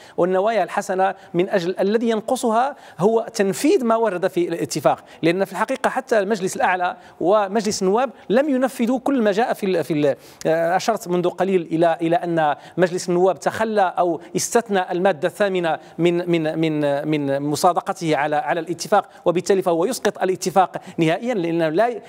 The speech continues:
ليس مخولا باستثناء أي، أي مادة من المواد. ولكن حتى بالنسبة للأطراف الأخرى كان أول، مثل ما تفضلت، أول ما يجب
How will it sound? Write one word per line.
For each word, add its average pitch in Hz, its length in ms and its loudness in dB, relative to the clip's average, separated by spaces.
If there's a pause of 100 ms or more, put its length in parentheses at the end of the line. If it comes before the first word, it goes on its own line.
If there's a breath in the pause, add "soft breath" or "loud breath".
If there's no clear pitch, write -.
(120)
ليس 220 220 4
مخولا 254 600 0
باستثناء 226 480 0
أي، 202 360 0
أي 190 160 0
مادة 156 240 0
من 156 60 0
المواد. 202 340 0 (260 loud breath)
ولكن 247 240 0
حتى - 240 0
بالنسبة 214 320 -2
للأطراف 208 420 -2
الأخرى 226 420 0 (260 loud breath)
كان 240 220 4
أول، 220 500 2 (220 loud breath)
مثل 185 160 0
ما 208 60 4
تفضلت، 202 600 -2 (340 loud breath)
أول 240 300 4
ما 208 100 2
يجب 196 360 0